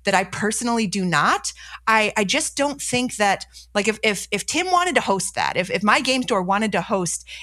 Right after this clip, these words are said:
a standard Alliance event, I would ask him how much involvement he needed from me to make that successful.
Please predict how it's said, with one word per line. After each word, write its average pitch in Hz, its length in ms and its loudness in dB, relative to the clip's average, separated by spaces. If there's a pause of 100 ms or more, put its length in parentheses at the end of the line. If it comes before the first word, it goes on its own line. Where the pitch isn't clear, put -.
a 175 360 2 (120)
standard 311 920 0
Alliance 214 800 2
event, 175 540 2 (240)
I 247 160 6
would 330 160 -2
ask 196 400 2
him 160 100 0
how 196 140 0
much 320 160 0
involvement 247 500 2
he 220 140 -2
needed 180 340 -2
from 302 160 -2
me 349 200 -2
to 311 100 -4
make 190 180 -2
that 214 160 0
successful. 170 640 -2